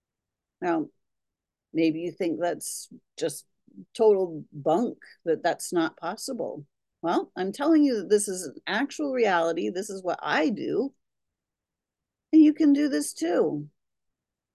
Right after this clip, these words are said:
You can change all kinds of things. You can change your health. You can change your wealth. You can change your community, the, the people that you hang out with. You can start drawing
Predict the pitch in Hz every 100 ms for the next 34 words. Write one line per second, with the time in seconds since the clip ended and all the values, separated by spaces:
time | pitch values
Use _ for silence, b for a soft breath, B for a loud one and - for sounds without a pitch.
0 | _ _ _ _ _ _ - 247 269 294
1 | 277 277 269 - - 285 294 294 277 214
2 | - 175 151 139 170 202 185 160 185 170
3 | 151 147 131 247 262 262 - 170 165 160
4 | 160 147 143 156 156 226 233 240 - -
5 | 165 160 175 165 156 156 147 - _ _
6 | - 226 240 262 262 254 254 254 247 226
7 | 175 156 175 160 - 247 214 254 214 -
8 | 202 208 196 202 240 240 - 240 233 226
9 | 214 - 180 - 180 180 190 208 208 208
10 | 196